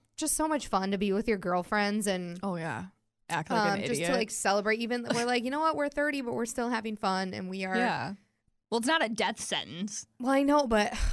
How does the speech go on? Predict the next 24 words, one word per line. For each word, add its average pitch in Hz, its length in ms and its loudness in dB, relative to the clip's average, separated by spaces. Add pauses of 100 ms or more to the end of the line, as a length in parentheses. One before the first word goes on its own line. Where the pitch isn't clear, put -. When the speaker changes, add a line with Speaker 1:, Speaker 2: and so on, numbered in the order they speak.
(260)
Speaker 1:
<sighs> - 400 -20
you 233 120 -2
know, 247 80 -2
some 247 240 0
people 302 240 -4
say 285 260 0
that 262 180 -2
you're, 240 120 -6
like, 233 180 -4
not 214 180 -2
as 247 120 -6
fun 220 200 -2
anymore, 196 420 -6
and - 120 -12
I'm 135 300 -10 (180)
still - 240 -2
fun, - 320 -10
so. - 160 -2
Speaker 2:
I, 226 300 2 (580)
well, 190 180 -2
I 175 80 -6
mean, 175 160 -4
I, 175 340 -2
m-, - 160 -6